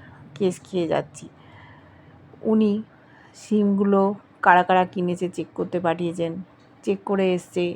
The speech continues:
এসে বলেছে যে বিভিন্ন জায়গায় লোক সিম কিনেছে, বালিগঞ্জ, টালিগঞ্জ, বিভিন্ন বাইরের জায়গা, বর্ধমান।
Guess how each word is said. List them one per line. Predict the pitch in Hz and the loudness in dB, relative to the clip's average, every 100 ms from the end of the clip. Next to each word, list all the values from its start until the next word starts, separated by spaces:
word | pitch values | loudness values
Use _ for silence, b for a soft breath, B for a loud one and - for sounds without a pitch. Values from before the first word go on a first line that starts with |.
| - | -10
এসে | - 196 208 190 | -8 -6 -2 0
বলেছে | 180 175 170 170 190 B B B B - | 0 0 -2 -6 -6 B B B B -8
যে | 226 | -4
বিভিন্ন | 196 226 226 254 247 | 0 2 4 4 2
জায়গায় | 233 208 190 185 208 269 b b b b - - | 4 6 6 6 4 2 b b b b -20 -8
লোক | 196 190 185 185 | 0 2 2 0
সিম | - 190 170 | -6 -4 -4
কিনেছে, | 170 160 160 - 76 - b b b b | -8 -8 -8 -8 -12 -12 b b b b
বালিগঞ্জ, | - 180 185 185 180 180 | 4 6 6 2 0 0
টালিগঞ্জ, | - 170 165 175 180 175 | 0 0 0 0 0 -2
বিভিন্ন | 175 175 180 175 | -4 -4 0 0
বাইরের | 170 156 165 175 | 2 2 2 -2
জায়গা, | 180 165 175 | -2 -2 -2
বর্ধমান। | 170 156 175 170 170 | -2 -2 -4 -4 -4